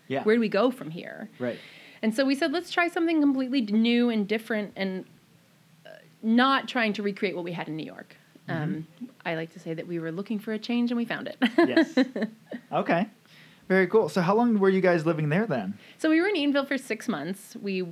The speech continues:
Speaker 2: spent, I'd say, a good two months of that looking for property.
Speaker 1: Okay.
Speaker 2: Um, and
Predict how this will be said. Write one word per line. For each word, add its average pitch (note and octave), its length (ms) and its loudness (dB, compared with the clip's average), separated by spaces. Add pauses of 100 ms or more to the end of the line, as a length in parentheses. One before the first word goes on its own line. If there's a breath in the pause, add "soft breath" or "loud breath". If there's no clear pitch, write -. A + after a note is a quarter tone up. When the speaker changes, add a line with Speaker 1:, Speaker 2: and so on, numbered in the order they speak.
Speaker 2:
spent, E3+ 400 -4 (100)
I'd A3+ 180 -10 (140)
say, G4+ 280 -2
a B3 80 -4
good A3 240 -2
two A#3+ 120 -6
months F#3 220 -6
of F3+ 40 -8
that D#3+ 140 -4
looking E3 280 -10
for D3+ 320 -8
property. - 560 -10 (200 loud breath)
Speaker 1:
Okay. F3 200 -4
Speaker 2:
Um, D#3 480 -4
and D#3+ 360 -6